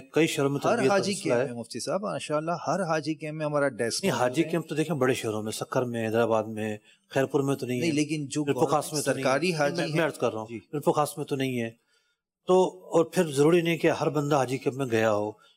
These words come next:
Speaker 1: گیا بھی ہوگا، کون اس وقت تھا، کون نہیں تھا۔ تو اگر وہ فیضان مدینہ میں آتا ہے کسی بھی شہر میں اور
Speaker 2: صحیح۔
Speaker 1: پوچھتا ہے کہ بھئی، حاجیوں کی کوئی مجلس ہے آپ کے یہاں، مجھے معلومات چاہیے،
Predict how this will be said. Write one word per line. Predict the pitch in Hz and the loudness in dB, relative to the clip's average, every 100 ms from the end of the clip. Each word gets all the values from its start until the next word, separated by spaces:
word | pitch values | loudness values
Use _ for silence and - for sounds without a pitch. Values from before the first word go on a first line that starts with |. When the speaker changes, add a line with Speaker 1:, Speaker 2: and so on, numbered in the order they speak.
| _ 135 | _ 0
Speaker 1:
گیا | 143 156 | 2 2
بھی | 156 | 2
ہوگا، | 147 139 143 143 - _ _ _ _ _ _ _ | 2 4 4 2 -6 _ _ _ _ _ _ _
کون | 156 156 | 2 2
اس | - | 0
وقت | 151 156 | -4 -2
تھا، | 147 139 | 2 2
کون | - 147 139 | 2 -2 0
نہیں | 143 | -2
تھا۔ | - 139 127 - - - - _ | 2 2 2 -2 -16 -16 -16 _
تو | - _ _ _ - | -20 _ _ _ -4
اگر | 151 170 | 2 2
وہ | 180 | 2
فیضان | - 156 151 | 0 2 4
مدینہ | 156 151 147 | 2 2 2
میں | 143 | 2
آتا | 113 - 107 101 | 0 2 0 0
ہے | - _ _ _ _ _ - | -6 _ _ _ _ _ -2
کسی | 156 180 | 0 2
بھی | 143 | 0
شہر | - 117 | 0 0
میں | 110 113 | -2 -8
اور | 117 _ - - 143 | -12 _ -10 -2 -2
Speaker 2:
صحیح۔ | |
Speaker 1:
پوچھتا | 139 151 - | 0 0 2
ہے | 156 | 2
کہ | 147 | 2
بھئی، | 139 147 | 2 2
حاجیوں | 117 117 120 143 | 2 0 0 -4
کی | 139 | -2
کوئی | 143 131 | 0 0
مجلس | 123 123 123 139 | 0 0 0 2
ہے | |
آپ | 123 - | 0 -2
کے | 131 | -4
یہاں، | 123 120 | -2 -2
مجھے | 120 | -4
معلومات | 117 120 120 120 | -2 -2 0 -4
چاہیے، | - 110 110 113 | -2 -4 -4 -6